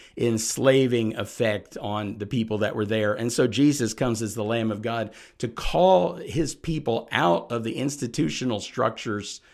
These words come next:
these power structures that are so easily corrupted, into something new.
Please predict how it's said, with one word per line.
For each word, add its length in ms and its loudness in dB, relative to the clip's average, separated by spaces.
these 200 -6
power 520 2
structures 720 -2
that 120 0
are 60 2
so 300 -2
easily 400 2
corrupted, 560 -4
into 260 4
something 480 0
new. 260 -4